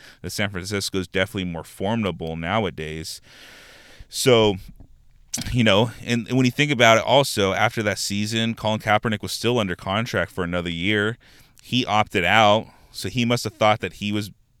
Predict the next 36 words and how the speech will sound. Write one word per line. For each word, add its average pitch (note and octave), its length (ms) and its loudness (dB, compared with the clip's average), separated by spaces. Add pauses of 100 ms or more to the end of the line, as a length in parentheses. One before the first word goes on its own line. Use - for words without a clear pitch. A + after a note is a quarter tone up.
(100)
worth A2 540 0
more G2+ 240 2
than G#2 160 -2
what G2 140 -4
he G#2 100 -10
was F#2+ 100 -8
currently F#2+ 380 -6
signed G#2 420 -2
for, F2+ 440 -4 (320)
which G2 180 -6
is F#2 80 -10
kinda G2+ 220 -4
crazy F#2+ 420 -6
now F#2 160 -2
looking F#2 340 -6
back. E2 360 -2 (360)
And F#2 120 -8
he G#2 80 -6
never B2 240 0
got G2 240 0
signed. F2+ 560 -6 (340)
And G#2 160 -4
I G#2+ 60 0
think B2+ 240 -6
it's - 140 -10
more B2+ 200 -2
like, A2+ 220 0 (100)
you G#2+ 80 -6
know, G#2 100 -2
kinda G#2+ 240 -4
like A2+ 120 -8
what G#2+ 60 -6
we G#2 60 -8
say, B2 200 -2
Tim A#2 240 -4
Tebow. A2+ 540 -4